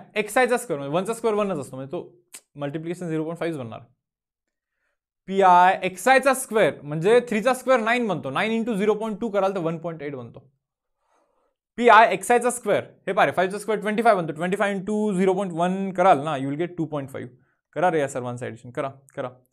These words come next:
ॲडिशन काय बनतो? थ्री, फोर, फोर पॉइंट एट बनतो. ॲडिशन is फोर पॉइंट एट, हा गाईज, फोर पॉइंट एट. लिहा बरं तिथे फोर पॉइंट एट. फोर पॉइंट एट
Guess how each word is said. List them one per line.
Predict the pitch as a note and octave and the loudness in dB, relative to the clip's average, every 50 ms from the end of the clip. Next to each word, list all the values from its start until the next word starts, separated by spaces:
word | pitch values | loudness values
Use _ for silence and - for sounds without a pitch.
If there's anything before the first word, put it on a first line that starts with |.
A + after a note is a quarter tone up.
| _ _ _ _ _ _ _ | _ _ _ _ _ _ _
ॲडिशन | - C#3+ D3 C#3+ F3 F3+ | -8 -8 -8 -6 -6 -2
काय | F#3 F3+ | 0 0
बनतो? | F#3+ F3+ E3+ F3+ | 0 0 -6 -8
थ्री, | F3+ - D#3 E3+ E3+ | -10 -8 -8 -8 -8
फोर, | E3 - D#3 D#3 D#3+ D#3+ | -8 -6 -6 -6 -6 -6
फोर | D#3+ D3 C#3 B2+ | -6 -6 -8 -6
पॉइंट | C#3 C#3+ C#3 | -8 -10 -8
एट | C3 A#2+ | -8 -10
बनतो. | A2+ A2+ A2+ A2+ - | -10 -12 -12 -10 -8
ॲडिशन | A2+ D3 D3+ - G#3 A#3 | -6 -6 -6 -6 -6 -6
is | C4 B3+ - - _ | -6 -6 -8 -10 _
फोर | F#3+ G3 F#3+ F#3 | 0 0 0 0
पॉइंट | F#3 D#3+ B2+ A2+ A2+ | -2 -6 -8 -8 -10
एट, | A2 - F#3+ | -10 -10 -8
हा | G3+ | -8
गाईज, | E3 A#2+ A2 G#2+ - - _ _ | -8 -8 -10 -10 -16 -20 _ _
फोर | D3+ D#3 D3+ | -4 -4 -4
पॉइंट | - E3 D#3+ D#3+ D#3+ | -4 -6 -8 -8 -8
एट. | C3 C3 B2+ C3+ C3+ - | -10 -10 -10 -10 -14 -6
लिहा | C#3 D3 D#3+ | 0 2 2
बरं | E3 E3 D#3 C#3 | 2 2 0 -2
तिथे | C3+ C#3 C#3 | -6 -10 -8
फोर | C3+ B2+ B2 | -6 -6 -6
पॉइंट | B2 B2+ B2+ B2 A#2+ | -6 -8 -12 -12 -12
एट. | B2 A#2+ - _ _ _ _ _ _ _ _ _ _ _ _ _ _ _ _ _ _ _ _ _ _ _ _ _ _ _ _ _ _ _ | -12 -14 -14 _ _ _ _ _ _ _ _ _ _ _ _ _ _ _ _ _ _ _ _ _ _ _ _ _ _ _ _ _ _ _
फोर | - - D3 D3+ D#3 | -8 -2 0 0 0
पॉइंट | D3+ D#3 D#3 D3+ D#3+ D#3 - | 0 -2 -4 -4 -4 -6 -4
एट | D#3+ D#3 D3 D3+ | -4 -4 -4 -4